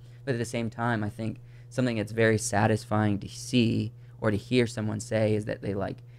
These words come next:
actually sat down with a group of people and watched it together in their living room, you know, and they were dedicated to watching it instead of just casually watching, like, ten minutes and then going away, you know?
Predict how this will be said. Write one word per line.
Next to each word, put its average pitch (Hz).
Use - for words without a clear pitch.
actually 107
sat 110
down 104
with 107
a 113
group 110
of 113
people 107
and 98
watched 104
it -
together 101
in 101
their 95
living 101
room, 95
you 98
know, 104
and 104
they 104
were 107
dedicated 107
to 85
watching 101
it 90
instead 107
of 98
just 117
casually 107
watching, 104
like, -
ten 104
minutes 104
and 101
then 98
going 107
away, 107
you 110
know? 117